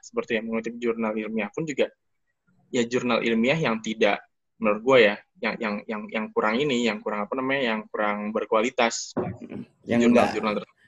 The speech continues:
Speaker 2: yang nggak A satu lah ya jurnalnya itu kan. Hmm, yang nggak A satu.
Speaker 1: Tapi juga kalau menurut gua nggak masalah kalau misalkan ada orang yang sampai menuliskan itu di jurnal ilmiah. Namanya juga ilmu pengetahuan kan. Ilmu pengetahuan
Speaker 2: Hmm.
Speaker 1: kan pasti kan kontra.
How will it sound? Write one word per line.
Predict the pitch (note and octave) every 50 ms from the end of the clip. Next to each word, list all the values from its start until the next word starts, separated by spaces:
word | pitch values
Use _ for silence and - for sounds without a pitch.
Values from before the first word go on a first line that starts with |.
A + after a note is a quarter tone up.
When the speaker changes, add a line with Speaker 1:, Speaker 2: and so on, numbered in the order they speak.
| _ _ _ _ _ _ _
Speaker 2:
yang | - G#2 A#2+ A#2+
nggak | F#2 G2+ B2+
A |
satu | B2+ - B2 B2+ B2 - E3 E3 D3
lah | A#2+ A2 A#2+ C3+
ya | C3+
jurnalnya | C3 B2 A#2 A2+ A#2+ A#2 A#2+ B2 B2
itu | A#2 A2+
kan. | A2 A#2+ C3+ D3+
Hmm, | - - A#2 A2+ A2 G#2+
yang | G#2 - - F3+ -
nggak | - - - -
A | - - -
satu. | - - - - -
Speaker 1:
Tapi | - A2+ A#2 E3+
juga | F3 F3 C3+
kalau | A2+ A#2 A#2
menurut | A#2 A2+ A2+ A2
gua | B2 D3+ E3
nggak | C3 G#2+ G#2
masalah | G2+ G2+ - G#2 A#2+ C3 B2+
kalau | A#2 G#2
misalkan | G#2+ A2 G#2 A#2 A#2 A#2+
ada | A#2 G#2+
orang | G#2 G#2 A2+ B2 A#2
yang | A#2 A2+
sampai | A2+ G#2+ G#2 G#2+ G#2
menuliskan | G#2 G#2 G2+ - - G#2
itu | G#2 G#2 A#2+
di | B2+ A2
jurnal | A2 A2 G#2+ - - A2 G#2 G2+
ilmiah. | G2+ G#2 G#2+ G#2+ G#2+
Namanya | G#2 G#2 A2 C3 C#3+
juga | C#3 B2+ A#2 A#2+ A2+ - - - _
ilmu | _ - - A#2 A#2 A2
pengetahuan | - A2 A2 G#2 - G#2 G2+ G2+ G#2 A2 A2+ A2+
kan. | G#2+ G2+ -
Ilmu | _ - A2+ A2 A2 G#2+
pengetahuan | A#2+ B2+ B2 A2+ A2+ B2
Speaker 2:
Hmm. | C#3+
Speaker 1:
kan | D3+ D3+
pasti | B2 A#2+ - -
kan | D3 D#3 - _ _ _ _
kontra. | - G#2 G#2 - G#2